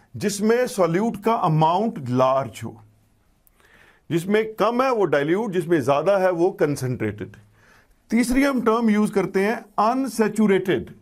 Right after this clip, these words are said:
जिसमें अभी और सॉल्यूट डिसॉल्व हो सकता है at a given temperature।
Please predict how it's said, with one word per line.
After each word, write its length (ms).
जिसमें 420
अभी 220
और 300
सॉल्यूट 340
डिसॉल्व 360
हो 100
सकता 340
है 260
at 160
a 60
given 340
temperature। 540